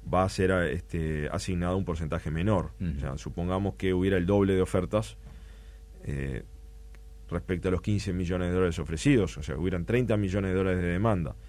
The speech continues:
Speaker 1: y quince millones de dólares ofrecidos,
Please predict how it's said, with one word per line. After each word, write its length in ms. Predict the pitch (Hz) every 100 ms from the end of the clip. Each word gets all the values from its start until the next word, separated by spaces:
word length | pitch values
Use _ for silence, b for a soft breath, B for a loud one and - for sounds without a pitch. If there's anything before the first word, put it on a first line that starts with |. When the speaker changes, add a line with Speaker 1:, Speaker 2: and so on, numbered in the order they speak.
| b b -
Speaker 1:
y 100 | -
quince 360 | 107 107 104
millones 420 | 92 87 95 95 90
de 120 | 92
dólares 440 | 92 92 87 - -
ofrecidos, 680 | 85 104 104 98 110 143